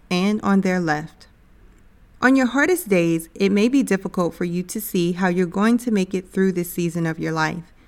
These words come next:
There may be days when you feel like you can't make it through and you want to give up on life altogether. Don't do it. God didn't bring you out of that relationship just to leave you lonely, broken, and bitter. God has a plan for your life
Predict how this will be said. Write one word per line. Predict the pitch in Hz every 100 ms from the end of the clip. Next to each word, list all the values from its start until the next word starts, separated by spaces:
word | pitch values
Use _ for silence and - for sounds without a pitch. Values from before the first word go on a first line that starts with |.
| - - -
There | 196 190 196
may | 185 185
be | 233 269
days | 220 170 160 170 -
when | 190 185
you | 185
feel | 202
like | 202 185 185
you |
can't | 175 - 214 -
make | 180 180
it | -
through | 214 208 165 - - - -
and | 202
you | 190
want | 208 220
to |
give | 196 190
up | 185 -
on | 180 165
life | 160 160
altogether. | 160 - 165 160 160 - _ - -
Don't | - 196 226
do | 233
it. | 233 220 185 - - - - - -
God | 202 226
didn't | 262 269
bring | 254 269
you | 254 -
out | 185 202 -
of | 190
that | 185
relationship | 190 170 214 190 170 170 -
just | 208 233
to | -
leave | 208 202
you | 180 165
lonely, | 165 180 214 226
broken, | 220 - 180 180 190 180
and | 190 175
bitter. | 170 156 156 - - - - -
God | 190 208
has | 226
a | 254
plan | 254 247 254
for | 208
your | 180
life | 160 151 175